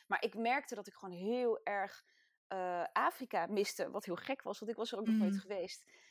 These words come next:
Speaker 1: En toevallig kwamen er rond die tijd ook twee reizen op mijn pad, journalistieke reizen voor jonge journalisten. Eh, waardoor ik de mogelijkheid kreeg om, eh, voor, ja, vrijwel geen geld die kant op te gaan en ook nog, eh, enigszins onder begeleiding.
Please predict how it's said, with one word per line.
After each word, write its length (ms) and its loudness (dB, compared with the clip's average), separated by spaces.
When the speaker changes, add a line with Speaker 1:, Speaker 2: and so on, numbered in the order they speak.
Speaker 1:
En 140 -6
toevallig 360 0
kwamen 300 -2
er 360 -2
rond 280 -2
die 100 -4
tijd 280 0
ook 80 -14
twee 320 -4
reizen 440 -2
op 100 -8
mijn 180 -8
pad, 200 -6
journalistieke 580 -8
reizen 380 -6
voor 160 -8
jonge 200 -4
journalisten. 640 -10
Eh, 200 -4
waardoor 300 4
ik 60 0
de 80 -4
mogelijkheid 640 -2
kreeg 360 -4
om, 300 -6
eh, 120 -4
voor, 260 -8
ja, 180 0
vrijwel 380 0
geen 220 -8
geld 300 -8
die 120 -12
kant 240 -4
op 100 -20
te 80 -20
gaan 220 -6
en 100 -6
ook 140 0
nog, 240 -10
eh, 180 -2
enigszins 380 0
onder 180 -10
begeleiding. 640 -4